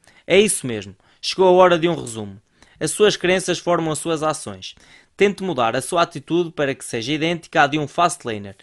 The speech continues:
e verá resultados nas suas finanças pessoais ao longo do caminho. Slow laner e sidewalk estão matematicamente predispostos à pobreza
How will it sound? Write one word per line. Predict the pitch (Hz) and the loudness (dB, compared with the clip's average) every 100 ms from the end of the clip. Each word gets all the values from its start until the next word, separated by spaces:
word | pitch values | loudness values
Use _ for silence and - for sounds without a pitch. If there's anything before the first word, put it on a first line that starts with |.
| _ - - | _ -16 -6
e | 170 | 0
verá | 160 117 | 2 2
resultados | 120 139 170 - 147 139 | 0 -4 -2 2 4 2
nas | 143 139 | -2 -4
suas | 190 180 | -2 -2
finanças | - 147 147 143 | -2 -4 -4 -6
pessoais | - - 135 131 143 - - - | -12 -10 -2 -2 -2 -6 -16 -8
ao | - 151 | 0 2
longo | 170 170 147 | 4 0 -2
do | 180 | -2
caminho. | 175 135 104 95 - _ _ - _ _ _ _ | -2 -6 -8 -14 -20 _ _ -20 _ _ _ _
Slow | - 196 202 | -2 4 6
laner | 180 185 180 147 | 8 6 4 0
e | 127 | -2
sidewalk | - 170 160 147 156 160 - | 0 0 0 0 0 -2 -8
estão | - 151 143 | -4 0 2
matematicamente | 175 170 165 170 - 151 147 170 156 | 0 0 2 2 0 -2 0 -2 -4
predispostos | - 185 - - 123 110 - | -4 -4 -4 -8 -8 -8 -2
à | 139 | -2
pobreza | - 175 151 156 147 156 | -2 -4 0 0 0 -4